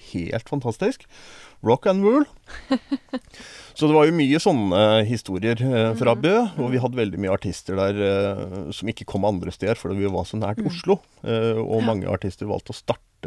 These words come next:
Speaker 1: det turneer der, for det var off-Broadway, så det kom ikke noe medie dit, liksom,
Speaker 2: Mm.
Speaker 1: så det var sånn prøvestart.
Speaker 2: Mm.
Speaker 1: Så vi var veldig heldige, sånn sett, den gangen. Og vi kjørte jo konserter konsekvent på lørdager, eh, enda vi kunne ha kjørt,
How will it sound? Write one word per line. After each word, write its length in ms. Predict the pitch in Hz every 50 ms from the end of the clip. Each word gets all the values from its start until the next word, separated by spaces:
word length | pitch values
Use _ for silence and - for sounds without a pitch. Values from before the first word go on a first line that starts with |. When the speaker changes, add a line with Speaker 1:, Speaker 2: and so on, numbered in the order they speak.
| 85 90
Speaker 1:
det 220 | 95 95 98 -
turneer 440 | - 120 107 95 90 87 87 85 95
der, 180 | 123 165 220 214
for 160 | - - 135
det 100 | 120 113
var 80 | 107 - -
off-Broadway, 680 | 104 - - - - 95 92 90 - 117 147 185 247 - _ _ - - - - - - -
så 120 | - - 117
det 100 | 117 113
kom 220 | - - 92 85 82
ikke 180 | 90 - - -
noe 100 | 110 107
medie 520 | 104 104 98 92 87 87 85 85 98 92 95
dit, 220 | 110 123 139 - -
liksom, 300 | 147 143 220 220 156 151
Speaker 2:
Mm. 20 | -
Speaker 1:
så 0 | 117 117
det 100 | 107 101
var 80 | - 98
sånn 60 | 95
prøvestart. 640 | - 110 - - - - - - - - - - - _ _ _ _ _ _ _ _ _ _ _ _ -
Speaker 2:
Mm. 140 | 220 220 180 160 - -
Speaker 1:
Så 80 | -
vi 120 | 107 107 107
var 140 | 117 127 139 143
veldig 160 | 110 98 95
heldige, 580 | - - 101 87 85 - 85 - 80 95 107 - - _ _
sånn 220 | - - 98 85
sett, 160 | - 98 90 -
den 140 | 98 92
gangen. 300 | 95 98 110 135 165 143 - _ - - - - - - - - - - - _ _ _ -
Og 100 | 110 101
vi 60 | 110
kjørte 220 | 113 - 110 - -
jo 80 | 101
konserter 500 | - 113 98 - 98 80 - - 110 107
konsekvent 840 | - - 110 101 - 113 - - - - 110 107 101 120 127 - - -
på 100 | 123 120
lørdager, 520 | 110 98 90 87 87 95 117 165 208 - - _ _ _ -
eh, 380 | 123 113 113 113 113 113 113 - -
enda 200 | 110 104 110 113
vi 80 | 117 120
kunne 140 | - 120 113
ha 60 | 127
kjørt, 180 | - 120 -